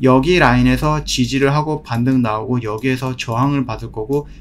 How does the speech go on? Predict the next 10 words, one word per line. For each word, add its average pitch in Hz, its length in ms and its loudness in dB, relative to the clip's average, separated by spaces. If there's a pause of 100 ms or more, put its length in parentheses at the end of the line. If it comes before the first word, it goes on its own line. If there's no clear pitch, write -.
저항 143 300 4
구간에서 135 420 0
눌림이 120 380 0
온다라면 117 440 -4
여기서 113 360 -8
또 160 220 -4 (260)
지지가 131 420 0
나올 117 260 0
것이다 123 340 -4
라는 104 260 -6